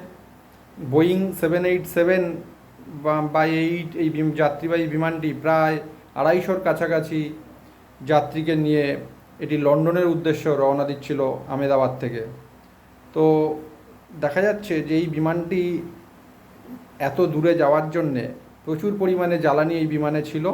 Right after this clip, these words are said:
এবং সেই জ্বালানির, উম, ভেঙে পড়াতে সেই জ্বালানিতে আগুন লেগে যায় এবং এই ভয়াবহ দুর্ঘটনা ঘটে। তো বিমান দুর্ঘটনার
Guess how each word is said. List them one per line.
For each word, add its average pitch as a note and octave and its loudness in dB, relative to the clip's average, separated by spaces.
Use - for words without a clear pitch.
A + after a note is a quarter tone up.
এবং D3 2
সেই D#3 2
জ্বালানির, E3+ 2
উম, D#3 -4
ভেঙে D3+ 2
পড়াতে F3 2
সেই D3+ -4
জ্বালানিতে D3+ 0
আগুন C#3+ 2
লেগে E3 0
যায় F#3 0
এবং D3+ -2
এই D3 -2
ভয়াবহ C3 0
দুর্ঘটনা B2+ 0
ঘটে। A2+ -6
তো D3+ -6
বিমান D#3+ 2
দুর্ঘটনার E3+ 2